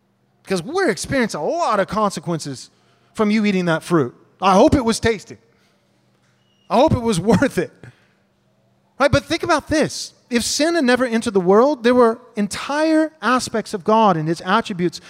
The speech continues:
that you and I would know, but there are others that we would not. If sin had never entered the world, we would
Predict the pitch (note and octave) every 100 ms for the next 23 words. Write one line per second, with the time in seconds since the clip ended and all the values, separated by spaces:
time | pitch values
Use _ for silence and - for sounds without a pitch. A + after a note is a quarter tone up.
0 | - - A#3+ F#3 C#4+ E4 A#3+ A#3+ A3 F#3+
1 | G3+ A3 D#3 B2+ _ _ _ _ _ _
2 | _ _ _ F#3+ F#3+ G#3 A3+ A#3+ A3 D#3
3 | C#3 E3 F3 E3 E3 E3 D3+ A#2+ _ -
4 | _ _ _ _ _ _ _ _ _ _
5 | _ _ A#3+ G3+ E4 F#4 D4 C#4 D4 C#4
6 | C4 B3+ A3+ B3 A3+ G3+ C#4 C4+